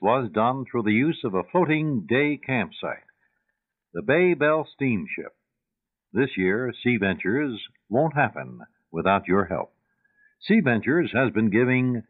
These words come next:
a matching grant by the Bureau of Children's Services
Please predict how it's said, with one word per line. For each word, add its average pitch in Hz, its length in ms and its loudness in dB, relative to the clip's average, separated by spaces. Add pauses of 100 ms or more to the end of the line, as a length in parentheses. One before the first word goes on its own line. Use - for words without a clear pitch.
(260)
a 95 460 2
matching 170 680 0
grant 139 360 -2 (680)
by 78 140 -10
the 76 80 -10
Bureau 123 380 2
of 104 120 -6
Children's 120 440 0
Services 107 600 -2